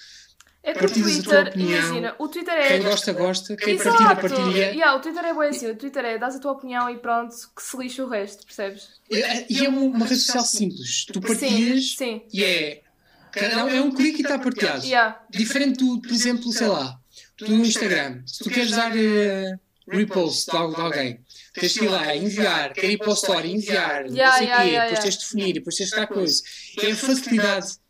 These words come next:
Speaker 2: Se calhar foi por isso, calhar, que o Snapchat morreu, porque eu sempre achei o Snapchat uma rede social difícil
Speaker 1: Mas
Speaker 2: de
Speaker 1: imagina,
Speaker 2: usar.
Speaker 1: o Twitter, o Twitter não morreu, o Twitter manteve-se, percebes? Porque o Twitter é o Twitter, percebes? Ponto.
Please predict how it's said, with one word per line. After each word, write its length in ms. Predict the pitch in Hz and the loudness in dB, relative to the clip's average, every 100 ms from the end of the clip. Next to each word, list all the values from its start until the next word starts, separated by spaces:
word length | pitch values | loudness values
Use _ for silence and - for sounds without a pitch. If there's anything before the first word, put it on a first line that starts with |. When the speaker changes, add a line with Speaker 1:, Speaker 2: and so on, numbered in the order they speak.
| - | -6
Speaker 2:
Se 140 | 262 | 0
calhar 160 | 254 262 | 0 2
foi 120 | 262 | 2
por 80 | 247 | 2
isso, 180 | 226 214 | 0 2
calhar, 180 | 214 | 0
que 60 | 208 | -2
o 20 | |
Snapchat 440 | 202 202 202 196 196 | -4 -2 -2 -2 -2
morreu, 240 | 190 185 | 0 0
porque 120 | 185 | 0
eu 40 | 180 | -2
sempre 200 | 185 185 | -2 -2
achei 140 | 185 | -2
o 40 | 180 | -2
Snapchat 520 | 180 175 - 180 180 | -2 -4 -2 -4 -4
uma 120 | 170 | -4
rede 120 | 175 | -4
social 220 | 180 - 170 | -2 -2 -4
difícil 440 | 170 190 180 190 | -4 -4 -2 -2
Speaker 1:
Mas 280 | 233 269 285 | -2 -2 -2
Speaker 2:
de 100 | - | -6
Speaker 1:
imagina, 260 | 294 311 190 | -8 -4 -2
Speaker 2:
usar. 360 | 180 147 135 | 0 -2 -4
Speaker 1:
o 80 | 294 | -6
Twitter, 520 | - 320 320 330 320 - | -6 -4 -2 -4 -6 -10
o 100 | 285 | -10
Twitter 320 | 285 302 320 | -8 -6 -4
não 320 | 320 320 320 | 2 2 2
morreu, 280 | 320 339 277 | -6 -2 -2
o 40 | |
Twitter 320 | 269 269 285 269 | -2 -6 -6 -4
manteve-se, 640 | 285 294 285 262 247 - | -6 -8 -8 -8 -8 -14
percebes? 320 | - 220 202 | -12 -12 -10
Porque 240 | - 269 | -12 -10
o 40 | 320 | -8
Twitter 300 | 330 349 359 | -6 -4 0
é 80 | 359 | 0
o 80 | 359 | 0
Twitter, 400 | 330 320 240 233 | -6 -6 -8 -8
percebes? 460 | - 262 - - | 0 0 0 -6
Ponto. 380 | - 294 247 - | 0 2 2 -4